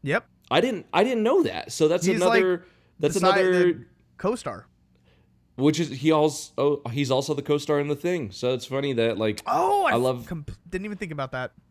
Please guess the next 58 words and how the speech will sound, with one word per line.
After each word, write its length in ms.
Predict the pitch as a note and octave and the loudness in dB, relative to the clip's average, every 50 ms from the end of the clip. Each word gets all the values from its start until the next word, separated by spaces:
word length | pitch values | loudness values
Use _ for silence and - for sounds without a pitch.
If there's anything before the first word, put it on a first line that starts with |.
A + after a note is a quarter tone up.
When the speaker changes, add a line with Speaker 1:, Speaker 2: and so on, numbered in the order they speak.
| _ _ _ | _ _ _
Speaker 2:
I 80 | A#2+ C3 | 0 2
love 200 | C#3 D3 D3+ D3+ | 4 4 4 4
it 100 | E3 - | 4 2
when 120 | C3 C#3 B2+ | 2 0 2
directors, 540 | B2 B2 B2 B2 A#2 B2 B2 A#2 A2 G2+ G#2+ | 2 2 2 2 2 0 -2 -2 -2 -2 -2
like, 180 | G#2 F#2+ - | -4 -6 -2
bring 200 | - G#2+ G#2 G#2 | -2 -2 -2 -2
back 260 | F#2 F#2 F2+ F2 - | -2 -4 -4 -4 -6
actors, 540 | E2+ E2+ E2+ - - D2 F2 F2+ - - - - | -10 -10 -10 -12 -12 -12 -12 -12 -14 -16 -16 -14
you 140 | - G#2 G2 | -12 -8 -8
know? 200 | G2 F#2+ F#2+ G2+ - _ _ _ _ _ _ _ _ | -6 -6 -8 -10 -14 _ _ _ _ _ _ _ _
Speaker 1:
Yeah, 360 | - - A2 A2+ A2+ G#2+ - - _ _ _ | -12 -10 -8 -8 -8 -8 -10 -14 _ _ _
I 160 | A#2+ C3 C#3 C#3 | -6 -2 0 2
Speaker 2:
Like 180 | B2+ B2 A#2+ A#2+ | 2 2 2 2
Daniel 280 | C#3 C#3+ D3+ D#3 D#3 | 2 2 4 2 2
Speaker 1:
a 40 | D3+ | 2
hundred 0 | |
percent 160 | - - D3 B2 B2+ | 2 -2 0 2 2
agree. 200 | B2+ B2+ B2+ A#2+ | 4 4 4 4
Speaker 2:
Kaluuya, 300 | A#2+ B2 A#2+ A#2+ B2 A#2 | 4 4 2 0 -2 -4
seeing 280 | - - C3 C3+ C3 A2+ | -4 -4 -2 -2 -2 -2
Daniel 260 | A#2+ A2+ A#2 A#2+ A#2 | -2 -2 -2 -2 -4
Kaluuya 520 | - A#2+ A2+ G#2 A2 A#2 A2+ A2 A2 G#2 G2 | -4 -4 -2 0 0 2 2 2 0 0 -2
in 140 | F#2 F2 F2 | -4 -4 -4
Nope, 280 | F2 F#2 A2 A2+ - - - | -2 -2 -2 -2 -4 -6 -4
I 80 | G2+ | -2
was 180 | G#2 G#2+ G#2+ G#2+ | -2 -2 -2 -2
like, 180 | A#2 G#2 G2+ - | -2 -4 -2 0
"Ah, 440 | C3+ C#3 C#3 C3 B2+ B2+ A#2+ G#2+ G#2+ | 0 2 2 2 2 0 0 -2 -2
yes, 440 | G#2+ G#2+ A2+ B2 A#2+ A2+ G#2+ G#2 - | -2 0 0 0 0 0 -2 -4 -4
they're 160 | - G#2 G#2 | -4 -2 -2
working 240 | A2+ C3 C3 B2+ A#2+ | 0 -2 -2 -2 -4
together 360 | A2+ G2+ G2+ G#2 G2+ G#2 G2+ | -4 -2 -2 -2 -2 -2 -2
again." 340 | F#2+ F#2 F#2+ F#2 F2+ F2 E2+ - _ _ _ - - | -2 -2 -4 -4 -6 -6 -10 -14 _ _ _ -10 -4
Speaker 1:
I, 300 | D3 D#3+ E3+ E3+ - E3+ E3+ | -2 -2 -2 -2 -4 -4 -4
I, 120 | E3+ E3+ E3+ | -4 -6 -6
I 100 | - E3+ | -6 -6
really 320 | F3+ F3 F#3 G3+ F#3+ F#3+ F3+ | -6 -4 -6 -4 -4 -4 -4
do 140 | D#3 D#3 | -4 -4
love 160 | C#3+ C#3 C3 A#2 | -6 -6 -6 -6
that, 160 | C3 B2 - | -10 -10 -10
and, 160 | C3 C#3 C#3 | -10 -10 -8
uh, 160 | C3+ C3 B2+ | -8 -8 -8
James 380 | B2+ C3 C#3+ E3 E3+ F3 D#3+ D3 | -10 -8 -8 -6 -6 -6 -6 -6
Gunn 160 | D#3+ D3+ C#3+ | -6 -6 -4
does 140 | C#3+ C3 B2 | -6 -8 -8
that 120 | C3+ B2 | -8 -8
a 40 | A#2+ | -8
lot, 220 | A#2 A2+ G#2 A2+ - | -10 -12 -14 -12 -12
which 120 | C3 B2+ C#3+ | -12 -12 -10
makes 200 | C3+ C3 B2 - | -12 -12 -10 -12
me 80 | C#3+ | -12
ex-, 120 | C3 B2+ - | -12 -14 -10
very 220 | C#3 C#3 C3+ C3 | -8 -8 -6 -6
excited 380 | A#2+ A#2+ - B2 A#2+ A#2 A#2 - | -8 -10 -10 -10 -10 -10 -10 -12
for 220 | - A#2+ A#2 A2 - | -12 -12 -12 -12 -16
the 80 | - A#2+ | -20 -16
future 300 | - B2+ A#2 - A2+ | -14 -14 -14 -12 -14